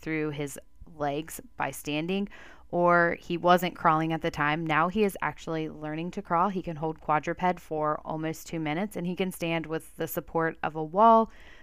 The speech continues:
for up to five minutes. Since he, it didn't start walking or crawling until now, which he's six, Dakota has had some hip issues because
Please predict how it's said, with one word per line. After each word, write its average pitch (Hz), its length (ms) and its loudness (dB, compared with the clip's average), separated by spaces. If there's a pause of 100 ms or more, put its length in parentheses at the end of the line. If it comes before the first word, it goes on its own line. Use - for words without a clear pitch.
for 170 520 4 (100)
up 170 280 4
to 160 640 0 (380)
five 165 260 8
minutes. 208 460 -2 (520)
Since 233 400 4
he, 202 420 -2
it 185 180 -2
didn't 202 280 4
start 190 280 2
walking 170 480 4
or 165 80 -6
crawling 165 460 4
until 156 580 0 (340)
now, 156 380 4
which 151 280 -6
he's 147 220 -8
six, - 460 2 (580)
Dakota 190 320 4
has 180 180 4
had 156 360 4
some 151 180 -4
hip 175 380 2
issues 151 440 -4
because 156 520 0